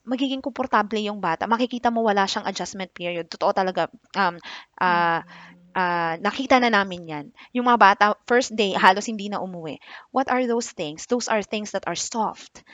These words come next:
Speaker 1: You know, yung smell ng, ah, the li-, yung light dapat hindi bright masyado. Baliktad sa akala natin na, <laughs> na, um, na tama. In Regio Emilia, it should,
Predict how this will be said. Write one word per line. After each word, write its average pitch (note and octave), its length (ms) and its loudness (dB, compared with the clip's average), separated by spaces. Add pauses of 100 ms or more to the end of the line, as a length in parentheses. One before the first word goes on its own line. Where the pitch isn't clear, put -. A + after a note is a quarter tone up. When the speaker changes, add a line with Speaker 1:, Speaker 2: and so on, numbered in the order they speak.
(180)
Speaker 1:
You B3+ 160 -4
know, G#3+ 180 2
yung B3 220 0
smell A3 560 2 (320)
ng, G#3 240 -2 (160)
ah, F#3+ 240 4
the A3 260 4
li-, - 140 2 (180)
yung A3 140 -4
light A3 260 4
dapat - 320 -2
hindi F#3+ 220 -8
bright F#3+ 480 2
masyado. F3 560 -4 (240)
Baliktad D4 500 4
sa A#3+ 300 8
akala A3 420 6
natin F#3 460 0
na, A3 240 8 (200)
<laughs> - 300 -12
na, G3+ 100 2 (440)
um, F3+ 280 6 (680)
na G3 280 0
tama. F#3 480 4 (520)
In B3+ 160 0
Regio B3+ 360 4
Emilia, A3 520 -2
it F#3+ 80 -2
should, G3 200 -4